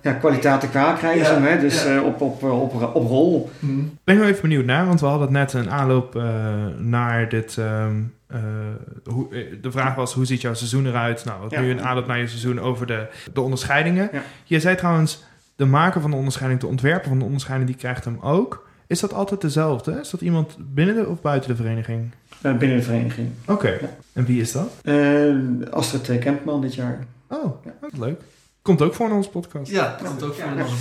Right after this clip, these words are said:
Speaker 2: podcast, inderdaad. Ja.
Speaker 3: Dan begint het seizoen. Dus jij hebt al heel veel werk er eigenlijk op zitten.
Speaker 1: Ja, want ik ben, ik begon alleen met de Prins-onderscheiding, maar er komt natuurlijk veel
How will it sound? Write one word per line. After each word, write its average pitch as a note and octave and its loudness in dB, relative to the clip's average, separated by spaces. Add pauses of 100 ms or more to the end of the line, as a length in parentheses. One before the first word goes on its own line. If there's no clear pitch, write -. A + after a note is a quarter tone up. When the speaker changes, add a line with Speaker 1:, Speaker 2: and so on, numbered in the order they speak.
Speaker 2:
podcast, A#2+ -8
inderdaad. A#2 -2 (160)
Ja. D#3 -10 (340)
Speaker 3:
Dan G3 6
begint G3 6
het G3+ 0
seizoen. G3 4 (240)
Dus B2+ 0
jij C#3 8
hebt D3 4
al C3+ 6
heel D#3+ 6
veel C#3+ -2
werk A#2+ 4
er A#2 2
eigenlijk A#2+ -4
op C3 -4
zitten. C#3 0
Speaker 1:
Ja, C#3+ 8
want D3+ 6
ik D3 2
ben, D3+ 4 (220)
ik D#3 6
begon D3 2
alleen D#3 8
met C#3+ 6
de - -2
Prins-onderscheiding, C3+ 4
maar C3+ 2
er A#2+ -6
komt - 2
natuurlijk B2+ 0
veel B2 4